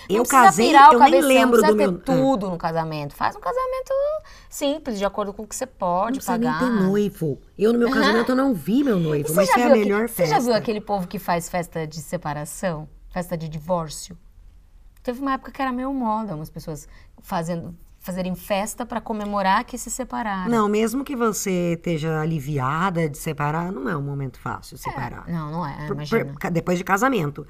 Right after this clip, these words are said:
Speaker 2: Porque dá uma tristezinha pensar que, meu, tudo que você montou, toda a casa que você
Speaker 1: Claro, é
Speaker 2: montou
Speaker 1: uma
Speaker 2: ficou tudo pro
Speaker 1: frustração,
Speaker 2: ex,
Speaker 1: né?
Speaker 2: né?
Speaker 1: Tipo, <laughs> expectativas foram criadas e
Speaker 2: É.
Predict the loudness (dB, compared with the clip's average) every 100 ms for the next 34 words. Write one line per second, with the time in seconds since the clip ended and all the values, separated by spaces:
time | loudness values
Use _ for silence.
0 | -20 -8 -6 -2 -2 0 -2 -4 -6 -4
1 | -4 -4 -4 -2 -4 -6 -8 -10 -8 -4
2 | -4 -4 -8 -8 -6 -4 -4 -6 -6 -4
3 | -2 -2 -2 -6 -16 -20 -20 -4 -2 0
4 | 0 6 8 8 8 6 4 4 4 2
5 | 2 0 2 4 4 6 4 6 6 6
6 | 4 2 2 2 0 -6 -10 -8 -6 -8
7 | -10 -16 -10 -10 -10 -18 -16 -6 -6 -2
8 | -2 -2 -4 -4 -4 -4 -4 0 2 4
9 | 4 2 -2 -6 -6 -12 -10 -8 -6 -6
10 | -6 -8 -10 -6 -4 -4 -6